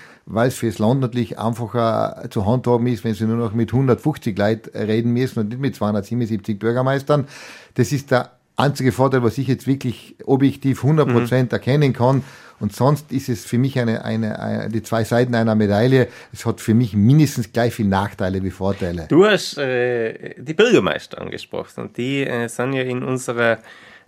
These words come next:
Speaker 2: Story im Osttiroler Boden, spielen eine gewichtige Rolle. No, na, mit wem solltest du als Journalist reden,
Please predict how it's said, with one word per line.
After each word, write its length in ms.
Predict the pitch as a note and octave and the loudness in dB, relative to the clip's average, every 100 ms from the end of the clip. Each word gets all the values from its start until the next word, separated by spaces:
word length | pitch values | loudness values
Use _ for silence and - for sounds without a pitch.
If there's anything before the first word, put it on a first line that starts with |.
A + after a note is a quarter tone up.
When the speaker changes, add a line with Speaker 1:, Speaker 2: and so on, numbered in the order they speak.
| G#2 | -14
Speaker 2:
Story 400 | - A#2+ C3+ C#3 | 0 4 4 2
im 180 | C#3+ | 0
Osttiroler 540 | C3+ C#3 C#3+ C3 B2+ A#2+ | 2 2 0 0 2 2
Boden, 760 | B2 B2 D3 D3+ C#3 C#3 C3 | 2 2 2 0 -2 -2 -2
spielen 300 | B2 - B2+ | -6 -4 0
eine 160 | C3 B2 | 0 0
gewichtige 540 | A#2 A#2+ D3+ - A#2 | -2 -4 -6 -10 -6
Rolle. 380 | A2+ G#2+ C#3 E3 | 0 4 6 6
No, 240 | C3 C3 C#3 | 6 4 4
na, 380 | A2+ C3 E3 C#3 - _ - - | 4 4 0 -4 -20 _ -18 -2
mit 300 | C3+ B2+ - - | -2 -2 -16 -4
wem 400 | A#2+ C3 E3 D#3+ | 0 2 2 0
solltest 640 | - C3+ C3+ D#3+ D3 - | 2 4 4 0 -4 0
du 140 | D3+ | 2
als 240 | D#3+ C3+ - | 2 0 0
Journalist 580 | B2+ B2 C3 D3+ - - | 0 2 0 -4 -8 0
reden, 480 | G#2+ C#3+ E3 D#3+ | 2 2 0 -2